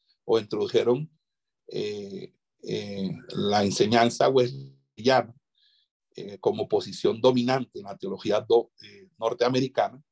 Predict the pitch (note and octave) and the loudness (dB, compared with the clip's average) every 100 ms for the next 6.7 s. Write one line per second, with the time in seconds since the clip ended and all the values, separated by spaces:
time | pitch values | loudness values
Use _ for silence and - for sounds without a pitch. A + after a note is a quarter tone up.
0 | - - - - - _ _ _ - A2+ | -20 -14 -12 -12 -14 _ _ _ -6 0
1 | A#2+ B2+ C#3 - _ _ _ _ _ _ | 4 4 2 -8 _ _ _ _ _ _
2 | _ _ _ _ - A2+ G#2+ C3+ C3 C3+ | _ _ _ _ -6 -6 0 2 2 2
3 | C3+ B2+ B2+ B2 B2 A2 G2 G2 G2+ G#2 | 2 0 0 -2 -6 -6 -8 -6 -4 -2
4 | B2+ C3+ A2 A#2+ B2 D3+ _ _ _ _ | 2 4 4 4 2 0 _ _ _ _
5 | _ _ - D3+ - G#2+ G#2+ A2 A#2+ B2 | _ _ 4 4 4 -2 0 4 2 2
6 | - - _ A#2 G#2 G2 | -10 -20 _ -12 -10 -12